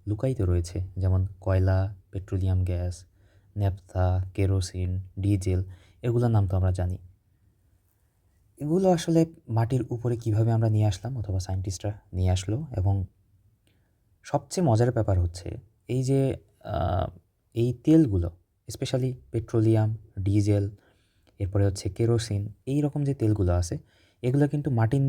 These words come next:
নিচে যখন থাকে তখন কিন্তু একসাথে থাকে, একসাথে মিশ্রিত অবস্থায় থাকে। মাটির উপরে যখন নিয়ে আসা হয় তখন সব তেলের মিশ্রণ পাওয়া যায়, মানে একটার মধ্যে অনেকগুলা জৈব যৌগ থাকে, সেখান থেকে পৃথক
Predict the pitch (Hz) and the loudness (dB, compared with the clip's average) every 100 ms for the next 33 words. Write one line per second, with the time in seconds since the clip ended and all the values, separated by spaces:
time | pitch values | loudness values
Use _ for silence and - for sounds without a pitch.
0 | 135 135 131 131 123 113 98 92 85 110 | 0 -2 -2 -2 -2 -4 -6 -6 -2 -2
1 | 117 135 135 120 - 156 143 - - 104 | -2 0 0 -2 -6 -6 -8 -10 -10 -8
2 | - - 131 120 - 127 117 104 - - | -8 -4 -2 -2 -4 -6 -4 -4 -4 -10
3 | - - - _ _ _ _ _ _ _ | -14 -18 -20 _ _ _ _ _ _ _
4 | _ _ _ _ _ _ _ - - 107 | _ _ _ _ _ _ _ -20 -10 -2
5 | 113 - 113 147 139 131 120 101 95 95 | -2 -2 0 2 4 2 2 4 2 2
6 | 98 156 - _ _ _ _ _ _ - | 0 -2 -10 _ _ _ _ _ _ -6
7 | 110 143 139 - _ - - 156 160 - | 0 0 -2 -8 _ -12 2 4 4 -2
8 | - 156 165 135 135 117 101 90 92 - | 0 4 6 4 0 -2 -4 -4 -6 -10
9 | _ _ _ _ _ _ - 104 113 147 | _ _ _ _ _ _ -4 -2 0 2
10 | 143 143 139 226 254 - _ 147 190 190 | 2 0 -4 -8 -8 -12 _ -6 -4 -4
11 | 170 123 131 127 123 - 104 107 104 104 | -2 0 4 4 2 -8 0 2 4 4
12 | 98 98 110 - 135 151 156 160 170 - | 2 0 -4 -8 -6 -4 -4 -4 -4 -4
13 | _ _ _ 160 160 | _ _ _ 2 2